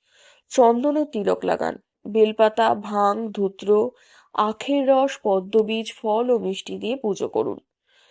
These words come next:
মহাশিবরাত্রির মন্ত্র। মহাশিবরাত্রিতে মহাদেবের এই মন্ত্রগুলো জপ করুন। ওম নমো ভগবতে রুদ্রায়, ওম নমঃ শিবায় রুদ্রায়,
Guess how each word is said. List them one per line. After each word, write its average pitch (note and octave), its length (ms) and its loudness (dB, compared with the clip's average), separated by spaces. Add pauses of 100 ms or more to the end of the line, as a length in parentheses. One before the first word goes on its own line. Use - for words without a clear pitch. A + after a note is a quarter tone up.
(260)
মহাশিবরাত্রির C4+ 1080 0
মন্ত্র। F#3+ 440 -2 (1040)
মহাশিবরাত্রিতে D#4+ 1080 0
মহাদেবের A#3+ 680 0
এই A3+ 80 -2
মন্ত্রগুলো G3+ 680 0
জপ G#3 260 -2 (100)
করুন। D#3 260 -6 (760)
ওম C4+ 360 8
নমো C#4 420 4
ভগবতে A3+ 800 2
রুদ্রায়, F3+ 540 -2 (340)
ওম G3+ 280 2
নমঃ G3 400 4 (140)
শিবায় G#3 480 0
রুদ্রায়, G3 520 0